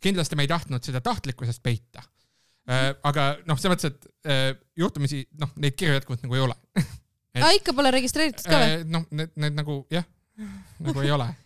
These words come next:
Speaker 2: Kas nagu
Speaker 1: kuskil.
Speaker 2: tagantjärgi nagu ei saa registreerida siis või?
Speaker 1: No ma ei tea, et nagu, noh, neid nagu
Speaker 2: <laughs> No ei ole.
Speaker 1: ei ole kuskil, aga see on ainult inimlik eksitus ja nad ei taha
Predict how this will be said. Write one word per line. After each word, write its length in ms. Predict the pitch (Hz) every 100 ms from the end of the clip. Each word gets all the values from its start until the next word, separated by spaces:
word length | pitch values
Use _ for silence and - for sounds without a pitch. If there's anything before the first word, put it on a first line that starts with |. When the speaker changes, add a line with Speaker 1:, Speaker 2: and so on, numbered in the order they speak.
| _ -
Speaker 2:
Kas 60 |
nagu 80 | -
Speaker 1:
kuskil. 20 |
Speaker 2:
tagantjärgi 580 | 339 349 285 311 302 247
nagu 180 | 254 240
ei 140 | 240 247
saa 140 | 277
registreerida 520 | 247 240 - 285 240 208
siis 160 | 220
või? 120 | 202 220
Speaker 1:
No 160 | 165 151
ma 40 |
ei 60 | 156
tea, 180 | 294 120 123
et 180 | 147 151
nagu, 260 | 160 143 151 147 151 _
noh, 120 | 143 131 - - -
neid 200 | - 165
nagu 160 | 160 262
Speaker 2:
<laughs> 40 |
No 60 | 285
ei 120 | 302
ole. 180 | 381 285 208 233
Speaker 1:
ei 200 | 156 160
ole 140 | 170 131
kuskil, 320 | 127 - 127
aga 160 | 131
see 140 | 147 175
on 80 | 165
ainult 280 | 170 180 165
inimlik 340 | 180 151 131
eksitus 360 | 175 - 151 -
ja 80 | 139
nad 140 | 131
ei 80 | 127
taha 240 | 131 139